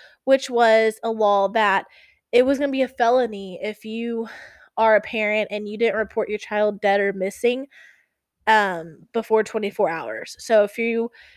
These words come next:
had an accident with your kid and your kid died and you didn't report it to law enforcement and you waited forty-eight hours, you would,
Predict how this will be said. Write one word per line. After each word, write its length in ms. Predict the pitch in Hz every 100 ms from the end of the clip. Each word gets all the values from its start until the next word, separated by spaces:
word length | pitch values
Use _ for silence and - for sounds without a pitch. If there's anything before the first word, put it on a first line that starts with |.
| -
had 240 | - 269 247
an 100 | 202
accident 480 | 226 226 - 247 214
with 140 | 214
your 100 | 190
kid 380 | - 269 240 240
and 160 | 214 208
your 100 | 185
kid 280 | - 214
died 480 | 190 180 190 220 247 - _ _ _ _ -
and 120 | 220
you 80 | 214
didn't 180 | 220 196
report 320 | 196 220 214
it 80 | 214
to 180 | 226
law 340 | 196 196 180 190
enforcement 720 | 226 254 247 - 262 254 247 - _
and 120 | 220 220
you 120 | 220
waited 400 | 202 202 214 208
forty-eight 380 | 208 208 202 185
hours, 460 | 185 208 214 233 - - _ _ _ _
you 160 | 220 220
would, 200 | 214 170